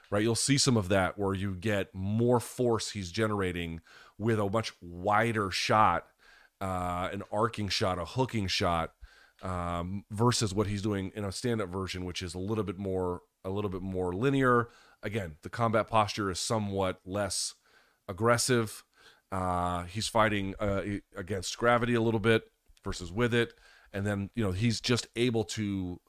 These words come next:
have these, like, the torque and the whip that he's able to get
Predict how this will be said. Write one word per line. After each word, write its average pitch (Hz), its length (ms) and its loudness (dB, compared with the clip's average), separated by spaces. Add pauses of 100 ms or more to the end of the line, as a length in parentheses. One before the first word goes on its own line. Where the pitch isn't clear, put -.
have 104 320 2
these, 98 240 -4
like, 85 220 -8
the 85 80 -6
torque - 580 -2
and 95 160 -4
the 82 80 -6
whip 87 540 -2 (500)
that 90 80 -8
he's 98 160 -2
able 101 200 -2
to 104 100 -6
get 95 240 0